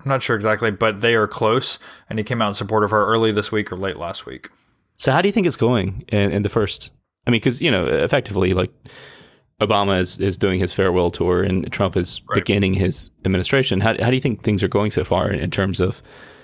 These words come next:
Speaker 2: um, any surprises or, or, you know, are, are you, um, are you pleased with how, <laughs> how the transition is happening, or,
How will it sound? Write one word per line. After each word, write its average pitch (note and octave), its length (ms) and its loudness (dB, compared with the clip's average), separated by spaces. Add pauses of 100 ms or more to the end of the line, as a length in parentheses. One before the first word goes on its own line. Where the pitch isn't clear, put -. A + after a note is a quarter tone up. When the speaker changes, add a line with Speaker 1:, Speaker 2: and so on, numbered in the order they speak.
(440)
Speaker 2:
um, F2 400 -2 (400)
any G2+ 100 2
surprises D3+ 600 2
or, G2 120 4 (180)
or, F#2 320 2 (680)
you G2+ 80 2
know, F#2 120 2
are, F2 120 0
are F2+ 80 4
you, F#2 300 0 (800)
um, G2+ 640 -2
are G2 80 0
you F#2 80 0
pleased D3 380 0
with C3 100 2
how, C3+ 140 0 (400)
<laughs> - 140 -14
how B2 100 4
the G#2 100 2
transition G#2+ 480 2
is F#2 80 2
happening, G#2 520 2
or, F2 200 2